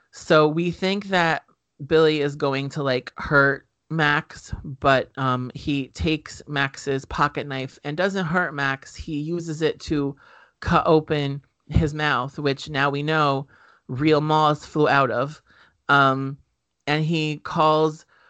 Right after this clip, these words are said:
Winifred Sanderson a bunch of choice words, um, because, you know, she a bitch and she do bad things to him. So she's like, "Oh my God, you not on our side?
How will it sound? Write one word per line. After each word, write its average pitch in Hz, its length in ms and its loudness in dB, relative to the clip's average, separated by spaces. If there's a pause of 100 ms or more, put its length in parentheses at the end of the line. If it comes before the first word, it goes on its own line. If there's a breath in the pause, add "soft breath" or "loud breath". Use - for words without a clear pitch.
(200 soft breath)
Winifred 165 480 -2
Sanderson 147 840 -6
a 139 80 0
bunch 147 280 -2
of 139 120 -2
choice 147 360 -2
words, 123 580 -2 (480 soft breath)
um, 127 520 2 (1080)
because, 147 800 0
you 151 140 -6
know, 127 300 -6
she - 220 -4
a 143 60 0
bitch - 440 -6 (260)
and 135 180 -2
she 147 180 -4
do 147 120 0
bad 135 240 2
things 131 340 -6
to - 80 -6
him. 131 440 -8
So 156 680 4 (440)
she's 156 260 -4
like, 147 160 0 (140)
"Oh 160 120 6
my 170 180 4
God, 147 360 2
you 143 100 -4
not 151 200 -2
on 156 160 2
our 151 160 2
side? 165 420 0